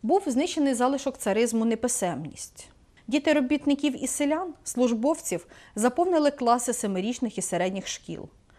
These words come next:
аудиторії технікумів та вищих учбових закладів. Діти мали можливість вибирати мову, російську чи українську,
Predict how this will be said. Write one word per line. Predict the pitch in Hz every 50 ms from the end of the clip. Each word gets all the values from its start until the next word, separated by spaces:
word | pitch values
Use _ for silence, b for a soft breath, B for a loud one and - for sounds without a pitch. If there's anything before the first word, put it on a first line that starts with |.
| b b b
аудиторії | - 214 208 190 202 202 - 311 320 285 277 262
технікумів | 269 - 180 175 175 - - - 170 170 - 165 147 147 127 92 - - - _ b b b b b b
та | _ 175
вищих | 180 202 262 254 - 240 -
учбових | 185 170 - 170 175 170 170 175 175
закладів. | 170 - 175 160 160 - - - 160 170 - - - - - - _ _ _ _ _ _ _ B B B B B B B
Діти | - 202 - 339 349 349 - 311 285 - -
мали | - 240 262 302 320 311 302 294
можливість | 269 277 269 247 269 302 277 285 277 - 247
вибирати | 247 254 220 247 247 262 277 269 - 277
мову, | 254 240 226 208 185 170 160 - - - - - _ _ _ _ _ _ b b b b b
російську | 214 226 233 - - 403 427 - - - - -
чи | - - 294
українську, | 302 294 - 269 269 240 196 185 170 - - - - - -